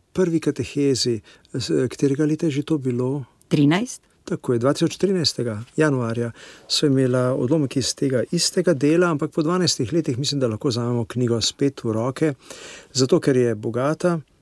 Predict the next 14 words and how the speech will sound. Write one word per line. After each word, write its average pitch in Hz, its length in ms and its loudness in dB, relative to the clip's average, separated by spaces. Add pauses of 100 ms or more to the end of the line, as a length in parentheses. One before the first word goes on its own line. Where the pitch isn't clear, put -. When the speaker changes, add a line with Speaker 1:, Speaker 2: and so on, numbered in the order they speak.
(140)
Speaker 1:
in 151 120 2
ker 135 260 2
takrat 139 580 -4
nisva 143 540 0
prebrala 123 560 2
cele 147 340 2
knjige, 135 380 2
ampak 117 180 -6
samo 127 200 -2
kratek 135 340 -2
odlomek 117 420 -2
in 131 140 -2
tudi 123 240 -2
zdaj 113 300 -2